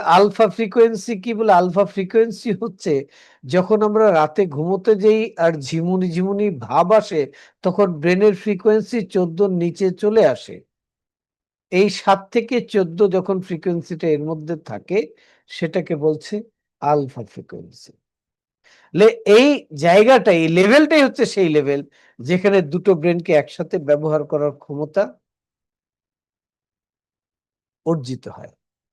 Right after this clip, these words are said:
যেখানে টোটাল জিনিয়াসনেসকে একটা মানুষ অ্যাপ্লিকেবল করতে পারে। তাহলে আলফা লেভেলে থাকাটা কেন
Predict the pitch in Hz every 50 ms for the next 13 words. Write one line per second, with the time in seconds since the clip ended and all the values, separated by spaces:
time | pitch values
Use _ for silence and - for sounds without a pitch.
0 | _ _ _ _ _ _ _ _ _ 113 131 202 208 202 254 254 277 247 214 -
1 | 220 208 208 - 247 247 233 165 165 190 185 190 202 208 202 196 - 208 208 202
2 | 190 - - 247 226 202 190 190 _ - 180 156 151 151 151 165 196 190 190 -
3 | _ _ _ _ _ _ _ _ - 170 202 226 226 - 285 302 - 277 247 190
4 | 180 160 143 - 135 - - - - - - - _ _ _ _ _ _ _ _
5 | _ _ _ _ _ _ _ _ _ _ _ _ _ _ _ _ _ _ _ _
6 | _ _ _ _ _ _ _ _ _ _ _ _ _ _ _ _ _ _ _ _
7 | _ _ _ _ _ _ _ _ _ _ _ _ _ _ _ _ _ _ - -
8 | 220 240 277 277 254 - 175 175 190 208 214 - - 247 254 254 240 220 262 277
9 | 285 277 285 - - 175 160 - 214 214 214 214 240 254 285 294 330 - _ _
10 | _ _ _ _ _ _ _ _ - - 196 208